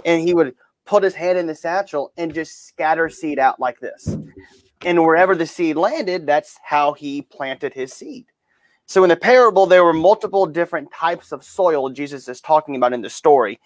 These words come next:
saying, well, some seed fell upon the rocky soil, some seed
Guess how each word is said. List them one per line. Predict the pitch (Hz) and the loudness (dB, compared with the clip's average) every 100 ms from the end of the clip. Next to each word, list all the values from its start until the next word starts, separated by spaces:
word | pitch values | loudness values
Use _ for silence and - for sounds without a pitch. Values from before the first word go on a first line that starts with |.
| - - | -20 -18
saying, | - 185 175 165 156 | -2 4 6 6 4
well, | 143 | 0
some | 143 196 202 | 0 0 0
seed | 190 190 175 160 | -2 -4 -4 -4
fell | - 170 165 | 0 2 2
upon | - 165 156 151 147 147 _ _ _ _ _ _ _ _ _ 127 | 0 0 2 2 -2 -8 _ _ _ _ _ _ _ _ _ -8
the | |
rocky | 123 175 185 180 | 0 0 0 -6
soil, | - 185 180 175 170 | -2 2 4 4 0
some | - 170 | -4 -6
seed | 165 - 170 170 | -8 -10 -6 -6